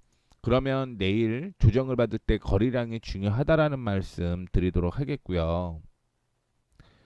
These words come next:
어, 그다음에 뉴스 나왔던 것 중에서 제가 표시 안 된 두 가지를 먼저 체크를 좀 해보도록 하겠습니다.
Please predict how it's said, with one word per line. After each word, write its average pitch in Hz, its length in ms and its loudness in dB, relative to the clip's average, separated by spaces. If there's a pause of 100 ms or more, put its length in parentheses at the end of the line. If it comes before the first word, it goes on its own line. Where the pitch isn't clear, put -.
(540)
어, 113 100 -4
그다음에 120 320 0
뉴스 123 300 -2
나왔던 151 580 -2
것 131 160 -4
중에서 120 500 -2
제가 110 260 -2
표시 - 320 4
안 101 180 -6
된 113 300 -4
두 101 180 -2
가지를 127 380 -2
먼저 90 560 -2
체크를 143 440 -6
좀 95 260 -4
해보도록 92 540 2
하겠습니다. 107 880 -10